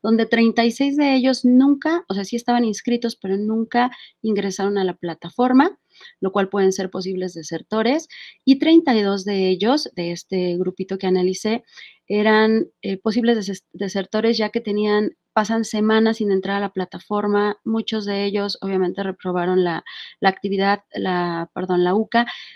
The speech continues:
porque ni siquiera entregaron, algunos entregaron un trabajo y de ahí se fueron. Eh, escribiendo algunos correos, el resultado da que muchos de ellos, pues algunos son por factores de salud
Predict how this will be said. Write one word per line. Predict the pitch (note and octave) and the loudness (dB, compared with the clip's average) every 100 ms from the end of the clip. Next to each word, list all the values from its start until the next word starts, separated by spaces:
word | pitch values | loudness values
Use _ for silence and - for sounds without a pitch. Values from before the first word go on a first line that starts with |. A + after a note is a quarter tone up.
| _ _ _ | _ _ _
porque | - A3 A3 A3+ | 2 2 4 2
ni | A3 G#3+ | 2 0
siquiera | - G#3+ - C4 C4+ D4 D#4 E4 _ _ _ - | -6 -8 -4 0 2 2 2 -2 _ _ _ -6
entregaron, | A3 F#3+ G3 F#3+ G3 G#3 G#3 G#3+ - | -4 -2 -4 -2 0 0 0 0 0
algunos | G3+ G3+ G#3+ | -2 -2 -2
entregaron | G#3+ F#3+ G3 G3 | -4 -2 0 0
un | G3+ | 0
trabajo | G3 G3 G3 G3+ - A3 A#3 | -2 -2 -2 -4 -4 -2 0
y | G3 | 0
de | |
ahí | F3+ F#3 F#3 | 0 0 -2
se | - | -6
fueron. | F#3 B3 C4 B3 C4+ D4+ - - - - | -2 4 6 6 4 2 -6 -16 -18 -8
Eh, | - G#3+ | -2 -2
escribiendo | G#3 G#3+ A#3+ B3 | -2 0 2 4
algunos | B3 A#3+ A#3+ | 4 2 2
correos, | A#3+ A#3+ B3 B3 B3+ C4 | 0 4 6 6 4 0
el | G#3 | -4
resultado | G3 F#3+ G3 G#3 G3+ G#3 | -4 -6 -4 -2 0 0
da | G3 G3 | -2 -6
que | - G3+ G3+ G#3 | -6 -4 -2 -4
muchos | - A3+ A#3 G#3+ | -2 -4 -4 -6
de | G3+ | -4
ellos, | G3+ G#3+ - | -2 -4 -6
pues | - | 0
algunos | A3 B3+ C4 A#3+ | 2 4 4 4
son | A3+ | 0
por | G#3 A3 | 0 -4
factores | F#3+ F#3 F3+ F#3 F3+ | -4 -6 -6 -6 -8
de | |
salud | E3 E3 A3 C#4 | -8 0 2 2